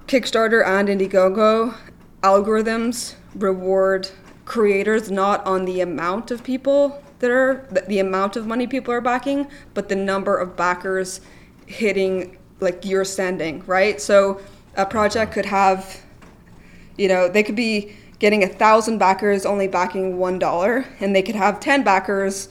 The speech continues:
backing ten, you know, ten, whatever equals a thousand. Like, if you had ten people versus a thousand people,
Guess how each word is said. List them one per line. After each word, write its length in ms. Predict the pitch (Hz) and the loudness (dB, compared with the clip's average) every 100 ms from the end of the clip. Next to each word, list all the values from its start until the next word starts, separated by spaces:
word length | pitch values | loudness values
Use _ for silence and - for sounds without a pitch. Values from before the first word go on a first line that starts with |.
| - - - - - | -20 -20 -20 -12 2
backing 680 | 185 190 196 190 185 185 - - - - | 2 2 0 0 -2 -6 -12 -20 -20 -12
ten, 240 | - 180 - 202 | -4 -4 -4 -6
you 80 | |
know, 120 | 180 175 | -4 -6
ten, 320 | 220 196 190 - - - | -6 -6 -6 -12 -20 -6
whatever 440 | 220 240 247 240 - | 0 2 2 0 -2
equals 280 | 220 208 190 | -4 -4 -4
a 60 | |
thousand. 460 | 180 170 160 160 175 | -2 -2 -2 -6 -2
Like, 160 | 190 214 | -2 0
if 100 | 247 | 0
you 80 | |
had 80 | 254 | 0
ten 220 | 247 233 | 0 -2
people 240 | 240 247 247 | -2 -4 -4
versus 300 | 202 202 190 | -4 -4 -8
a 60 | |
thousand 420 | 190 165 190 226 247 | -6 -2 -2 -2 -4
people, 440 | 277 277 311 | -4 0 0